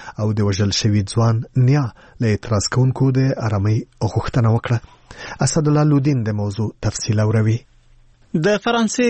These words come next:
Speaker 2: بېلابېل ښارونه د شپږو پرله پسې شپو په مخه د تاوتریخجنو مظاهرو او بلواګانو شاهدان وو.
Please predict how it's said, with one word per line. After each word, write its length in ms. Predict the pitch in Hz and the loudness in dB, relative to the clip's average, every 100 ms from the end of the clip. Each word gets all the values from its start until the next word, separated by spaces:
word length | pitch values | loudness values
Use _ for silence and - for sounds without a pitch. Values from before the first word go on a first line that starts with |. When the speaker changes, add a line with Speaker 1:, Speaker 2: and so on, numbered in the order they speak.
| 208 | 2
Speaker 2:
بېلابېل 500 | 214 180 160 196 180 | 2 2 0 0 0
ښارونه 420 | 156 160 185 185 175 175 151 135 156 | -2 0 0 0 0 -2 -8 -2 0
د 240 | 160 160 - | 0 0 -4
شپږو 400 | - 190 180 180 190 | -4 -2 0 0 0
پرله 240 | 185 170 - | -2 -2 -2
پسې 180 | - 147 | -4 -4
شپو 240 | - 160 - | -2 -2 0
په 100 | 151 | -2
مخه 260 | 165 - 160 | -2 -2 -2
د 100 | 139 135 | -2 -4
تاوتریخجنو 680 | 123 131 127 139 170 196 185 151 | -4 -4 -4 -2 0 2 2 0
مظاهرو 480 | 139 127 123 156 160 160 | 0 -2 0 0 2 0
او 40 | 135 | 0
بلواګانو 680 | 127 127 123 123 175 147 127 - | -2 -2 0 0 -2 0 -2 -4
شاهدان 500 | 131 110 123 123 127 | -4 -4 -2 -2 -2
وو. 140 | 135 | -4